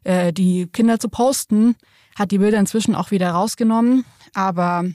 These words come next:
ähm, ich packe euch trotzdem mal dieses Grundsatzurteil vom O L G Düsseldorf in die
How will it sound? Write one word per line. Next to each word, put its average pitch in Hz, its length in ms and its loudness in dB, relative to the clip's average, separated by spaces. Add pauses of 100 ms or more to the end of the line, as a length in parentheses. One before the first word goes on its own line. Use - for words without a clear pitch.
(240)
ähm, 180 180 -4
ich - 120 -10
packe 214 200 -4
euch 196 80 -4
trotzdem 214 340 -2
mal 190 120 2
dieses 180 280 -4
Grundsatzurteil 208 680 0
vom 185 200 -4
O 190 100 0
L 185 80 2
G 175 160 2
Düsseldorf 185 640 -2 (540)
in 208 260 4
die 175 540 2